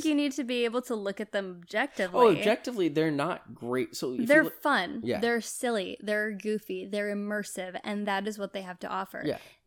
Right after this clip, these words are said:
Speaker 2: They turn out terrible performances from fabulous actors. The plot lines, I mean, plot holes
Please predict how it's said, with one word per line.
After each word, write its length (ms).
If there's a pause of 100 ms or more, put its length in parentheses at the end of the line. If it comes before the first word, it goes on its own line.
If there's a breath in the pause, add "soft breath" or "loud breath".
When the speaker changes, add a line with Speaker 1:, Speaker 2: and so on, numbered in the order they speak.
Speaker 2:
They 240
turn 240
out 300
terrible 540
performances 880
from 260
fabulous 540
actors. 640 (380 soft breath)
The 340
plot 420
lines, 680 (260)
I 60
mean, 340 (560)
plot 280
holes 400